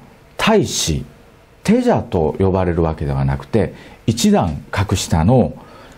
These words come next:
世者と呼ばれていたわけです。世者というのは、世という字に、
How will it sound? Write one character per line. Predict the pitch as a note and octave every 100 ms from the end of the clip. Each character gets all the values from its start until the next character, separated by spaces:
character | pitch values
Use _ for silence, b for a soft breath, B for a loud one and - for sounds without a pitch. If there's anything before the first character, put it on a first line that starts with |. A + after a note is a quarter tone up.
| -
世 | - - D3
者 | F3 A3 B3+
と | B3 G#2 -
呼 | F2+
ば | D#2
れ | C#2+
て | C2+ D2
い |
た | -
わ | -
け | -
で |
す。 | - - -
世 | - - F2+
者 | G#2
と | F#2+ D#2+
い |
う |
の | F#2+ E3
は、 | F3 - B B B G#2
世 | E3
と | F#3
い | G2+
う | E2
字 | D#2+
に、 | D#2 C#2+